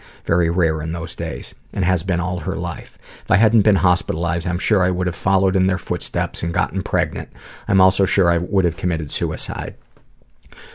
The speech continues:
Describe your experience. It was awful and it was crazy. And I wrote a little story about it. Here you go.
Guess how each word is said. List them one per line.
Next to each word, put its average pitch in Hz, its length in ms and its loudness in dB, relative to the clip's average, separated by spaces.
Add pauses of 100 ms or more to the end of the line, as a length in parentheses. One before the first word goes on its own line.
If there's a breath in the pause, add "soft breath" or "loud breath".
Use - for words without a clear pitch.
(120)
Describe 101 420 4
your 92 120 2
experience. - 680 -2 (140)
It 117 120 0
was - 240 2
awful 92 560 4
and 85 140 0
it 85 100 -6
was 87 200 -4
crazy. - 560 -4 (340 loud breath)
And 90 100 0
I 90 40 2
wrote 92 280 4
a 98 60 4
little 95 220 0
story 82 400 -2
about 80 300 -4
it. - 180 -12
Here 85 180 -2
you 80 160 -2
go. 85 320 -6